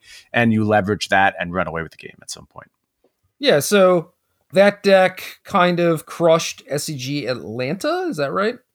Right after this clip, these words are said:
Speaker 1: That is
Speaker 2: The right
Speaker 1: correct.
Speaker 2: location? Yeah.
Speaker 1: Yep, that was its
Speaker 2: And
Speaker 1: debut, and also it, it absolutely dominated.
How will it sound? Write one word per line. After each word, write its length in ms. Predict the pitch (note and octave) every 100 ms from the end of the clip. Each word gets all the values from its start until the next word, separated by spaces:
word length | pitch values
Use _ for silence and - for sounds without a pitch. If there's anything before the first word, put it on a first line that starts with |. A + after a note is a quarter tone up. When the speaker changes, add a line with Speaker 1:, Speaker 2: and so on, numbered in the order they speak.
| _ _ _ _
Speaker 1:
That 140 | F#2 F2+
is 140 | E2+
Speaker 2:
The 120 | -
right 40 | E2
Speaker 1:
correct. 100 | C3+
Speaker 2:
location? 580 | D3 D#3+ D3+ D#3 F3 G#3+ -
Yeah. 360 | D3+ C#3 G#2+ G#2+ -
Speaker 1:
Yep, 220 | B2+ B2+
that 80 | D#3
was 140 | D3+
its 100 | D3+
Speaker 2:
And 80 | E3+
Speaker 1:
debut, 460 | D3 C3 C3 B2+
and 160 | B2+ A#2+
also 400 | A#2+ A#2+ - A2+
it, 240 | G#2 - -
it 180 | A2
absolutely 480 | F#2 F#2+ - F2+ F2
dominated. 520 | E2 D2+ D#2+ C#2+ E2